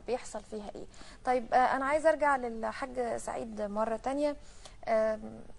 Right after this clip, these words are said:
يعني انت شايف ان المزارع المصري ممكن يبقى عنده برضو فكره في انه يرشد استهلاكه شويه، يعني نطفي النور بتاع ال-،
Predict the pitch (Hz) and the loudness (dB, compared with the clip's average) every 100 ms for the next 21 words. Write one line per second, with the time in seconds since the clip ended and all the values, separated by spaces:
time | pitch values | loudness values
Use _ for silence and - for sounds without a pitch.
0 | - - 247 226 226 285 302 330 320 285 | -12 -4 -2 0 -2 -2 -2 -2 -2 0
1 | 269 240 247 294 269 285 - 285 294 294 | 0 2 2 2 2 -2 -4 -6 -6 -2
2 | 262 - 262 277 269 269 254 277 - 262 | 0 0 0 0 0 0 -4 -4 -2 -4
3 | 254 226 226 233 - 226 240 285 262 220 | -4 -4 -4 -4 -4 0 0 0 -4 -4
4 | - 214 254 254 226 254 262 262 - - | -8 -4 -4 -2 -4 0 2 0 -2 -8
5 | - 269 247 226 226 - 214 226 226 214 | -4 -2 -2 -2 -4 -4 -2 -2 -2 -2
6 | 214 202 202 196 | -2 -2 -4 -4